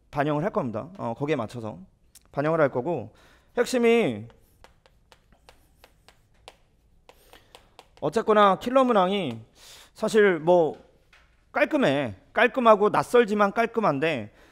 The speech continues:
어, 사실은 기존 유형하고는 좀 다른 형태의 유형이 나왔다라는 거야. 그래서, 어, 킬러 문항에서 좀, 음,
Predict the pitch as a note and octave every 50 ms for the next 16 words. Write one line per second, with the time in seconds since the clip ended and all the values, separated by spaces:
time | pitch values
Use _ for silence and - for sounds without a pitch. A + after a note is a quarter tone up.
0 | _ _ _ _ - C3 C3+ C3 C3 C3 C3+ - G3 A3 - A#3 G#3 A3 G#3 G3
1 | D3+ A#2 G#2 - - _ _ _ _ _ - - D#3 D3+ A3 B3 B3 A#3 A3 G#3
2 | G3+ G3 F#3+ F3+ E3+ F3 F3 - F3+ D#3 D#3 - - C#3 D#3+ G3 G#3 F#3 D#3 -
3 | D#3 C#3+ C3 B2 B2 B2+ B2 A2 G#2 G#2+ - A#2 A2+ A2 G#2 G2+ G2+ G#2 G#2+ A2
4 | A2 _ _ _ _ _ - D3+ D3 D#3+ D3+ C3+ C3+ - - - - - - _
5 | - C3 C3 C3 C3+ C3 - A#3 B3 A#3+ A3+ G#3+ G3 F#3 E3+ - F#3 F3 E3 C#3
6 | - E3 D#3 C#3 A#2 F#2 - - _ _ _ _ - B2 B2+ B2 A2+ A2